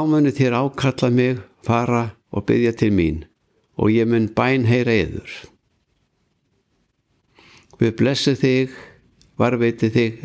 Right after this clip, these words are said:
ríkulega og gefi þér náð til þess að ganga í trú og trausti á loforð og fyrirheit Guðs.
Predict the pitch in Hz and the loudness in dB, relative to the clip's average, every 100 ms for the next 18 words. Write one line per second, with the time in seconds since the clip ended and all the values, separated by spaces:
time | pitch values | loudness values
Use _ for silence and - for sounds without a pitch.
0 | 110 123 127 127 120 120 123 117 - _ | 0 0 0 0 2 2 0 -2 -10 _
1 | _ _ _ _ _ _ _ _ 110 - | _ _ _ _ _ _ _ _ -6 -2
2 | 120 117 113 113 113 113 - - - 104 | 0 2 2 2 0 -4 -16 -14 -2 2
3 | 107 117 139 139 - _ _ _ _ _ | 2 2 -2 -4 -16 _ _ _ _ _
4 | _ _ - - 120 117 110 123 113 117 | _ _ -6 0 2 2 0 0 -2 0
5 | 120 123 123 127 123 107 - _ _ _ | 0 0 0 -2 0 -2 -8 _ _ _
6 | _ 107 120 127 123 117 123 117 - 120 | _ -4 0 0 2 0 0 -2 -2 -2
7 | 113 - 107 107 113 117 113 110 - - | -2 -2 0 2 2 2 0 -2 -4 0
8 | 107 104 101 - 95 85 - - - | 2 2 -2 -2 0 2 0 -4 -6